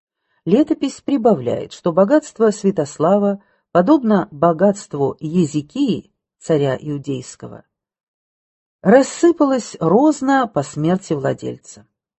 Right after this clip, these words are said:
Из этих слов летописца можно видеть, что современники и ближайшие потомки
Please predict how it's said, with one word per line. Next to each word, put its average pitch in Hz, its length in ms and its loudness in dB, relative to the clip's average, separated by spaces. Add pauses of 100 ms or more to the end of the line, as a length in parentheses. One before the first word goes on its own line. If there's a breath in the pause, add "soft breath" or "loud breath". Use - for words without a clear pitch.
(1300)
Из 202 160 2
этих 247 260 -2
слов 233 280 0
летописца 220 640 -2
можно 202 340 2
видеть, 196 520 -4
что - 240 -4
современники 165 760 -2
и 160 40 -2
ближайшие 151 580 -2
потомки 214 640 0